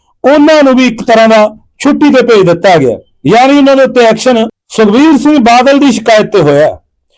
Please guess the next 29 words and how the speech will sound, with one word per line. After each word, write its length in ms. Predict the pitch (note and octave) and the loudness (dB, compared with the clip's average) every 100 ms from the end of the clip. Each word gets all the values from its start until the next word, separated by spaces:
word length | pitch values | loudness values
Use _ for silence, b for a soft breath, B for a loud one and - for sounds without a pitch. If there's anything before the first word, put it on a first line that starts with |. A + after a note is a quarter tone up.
| _ _ | _ _
ਇਹ 200 | A#3 D#4 | 0 2
ਮਾਮਲਾ 400 | C#4+ B3+ C#4 D4+ | 2 2 2 0
ਬਹੁਤ 280 | C4 A#3 B3 | 0 0 0
ਵੱਡਾ 280 | G#3+ A3+ C4 | 0 0 0
ਜਿਹੜਾ 220 | A#3+ B3+ | 0 0
ਮੈਂ 100 | B3 | 0
ਤੁਹਾਡੇ 300 | A3+ G#3+ F#3+ | 0 0 0
ਨਾਲ 160 | G3+ G3 | 0 -2
ਸਾਂਝਾ 280 | A3 A#3+ B3 | -2 -2 0
ਕਰਨ 280 | A3+ A3+ | 0 0
ਜਾ 140 | A3 A3 | 0 0
ਰਿਹਾ, 120 | A#3 A#3+ _ _ _ | 0 -4 _ _ _
ਕਿਉਂਕਿ 380 | _ A#3+ A#3+ C#4+ | _ -2 0 0
ਇੱਕ 160 | C4+ - | 0 -2
ਪਾਸੇ 420 | G3+ A3 A3 C4+ C4+ | -2 0 0 0 0
ਮੁੱਖ 320 | G#3+ A3 A3 | 0 -2 -2
ਮੰਤਰੀ 480 | A3 A3+ A#3+ C4+ C4+ | 0 0 0 -2 -2
ਭਗਵੰਤ 440 | C4+ B3+ A#3 G#3+ F3 | -2 -2 0 0 -4
ਸਿੰਘ 200 | B3 B3 | -4 -2
ਮਾਨ 420 | F#3+ F#3+ G#3+ C3+ G#2+ _ | 0 0 0 -4 -10 _
ਪੰਜਾਬ 480 | A3 G#3+ A3+ B3+ C4 | -2 2 2 2 2
ਦੇ 180 | C4 A#3+ | 2 2
ਅੰਦਰ 300 | A3+ B3+ G#3+ G2 - _ _ - | 2 0 0 -4 -16 _ _ -2
ਧੜਾ 240 | A#3 B3 | 2 2
ਧੜ 260 | A#3 C4 G#3+ | 0 0 2
ਐਕਸ਼ਨ 380 | B3 - A#3 G3 | 2 0 -2 0
ਕਰ 180 | F3+ D3 | 0 0
ਰਹੇ 180 | D#3+ | 0
ਨੇ, 140 | C#3+ | -2